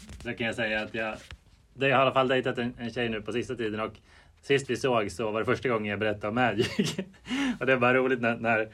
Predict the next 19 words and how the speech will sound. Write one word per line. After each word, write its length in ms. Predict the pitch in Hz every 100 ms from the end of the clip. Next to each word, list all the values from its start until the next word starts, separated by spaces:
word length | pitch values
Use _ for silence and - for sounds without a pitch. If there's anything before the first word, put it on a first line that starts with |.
| - - -
det 80 | 131
var 100 | 123
bara 120 | 113
en 140 | 113
iakttagelse 680 | 123 120 117 135 117 104 110
på 280 | 107 113 107
hur, 360 | 104 110 104 104
eh, 120 | 107 110
<clears throat> 1160 | 123 - - - - _ _ _ _ _ _ -
för 80 | 131
att 140 | 127
jag 80 | 131
är 40 |
ändå 120 | 131 135
lite 220 | 131 131
stolt 260 | 160 170 151
över 120 | 98
mig 100 | 98
själv. 280 | 98 95